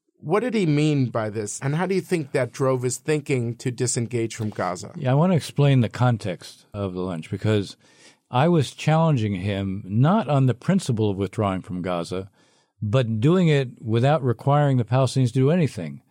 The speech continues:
Speaker 2: I was saying, "It's not only that you're throwing the keys over the fence and hoping for the best, it's that in a sense you're adopting a position that means only Israel has responsibilities, number one,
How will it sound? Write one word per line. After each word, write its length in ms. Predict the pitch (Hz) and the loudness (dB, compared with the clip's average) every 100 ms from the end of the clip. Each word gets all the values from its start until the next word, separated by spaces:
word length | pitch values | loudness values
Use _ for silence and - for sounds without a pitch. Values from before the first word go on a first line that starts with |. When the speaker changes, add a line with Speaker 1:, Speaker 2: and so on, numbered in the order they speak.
| _ _ _ - | _ _ _ -4
Speaker 2:
I 60 | |
was 120 | 113 - | -2 2
saying, 360 | 156 147 131 | 2 4 2
"It's 140 | 120 143 | 2 2
not 140 | 170 | 2
only 120 | 160 | 4
that 80 | 135 | 2
you're 120 | 117 | 0
throwing 300 | 110 139 135 | 0 2 2
the 60 | 117 | 0
keys 300 | - 147 123 | 2 2 4
over 160 | 120 110 | 2 0
the 100 | 98 | 0
fence 240 | 127 117 | 0 0
and 80 | 101 | 0
hoping 240 | 107 104 | -2 -2
for 120 | 98 | -4
the 80 | 98 | -4
best, 400 | 98 202 120 - _ _ - - - _ | 0 0 0 -4 _ _ -20 -20 -20 _
it's 160 | 127 - | -2 2
that 120 | 143 | 2
in 60 | 139 | 2
a 60 | |
sense 400 | - 202 180 - | 2 2 0 2
you're 100 | 135 | 0
adopting 460 | 131 139 180 202 151 | 2 2 0 0 0
a 40 | |
position 680 | - 120 151 147 120 110 117 _ _ _ - | 0 2 2 0 -2 -2 -6 _ _ _ 0
that 200 | 127 131 | 2 4
means 240 | 143 127 | 4 2
only 340 | 147 196 214 | 2 2 4
Israel 220 | 220 165 117 | 2 2 2
has 180 | 107 | 0
responsibilities, 800 | 101 - 98 90 92 85 82 95 107 | -2 -4 -4 -4 -6 -8 -8 -6 -4
number 220 | 98 92 | -4 -4
one, 340 | 87 90 127 | -6 -6 -6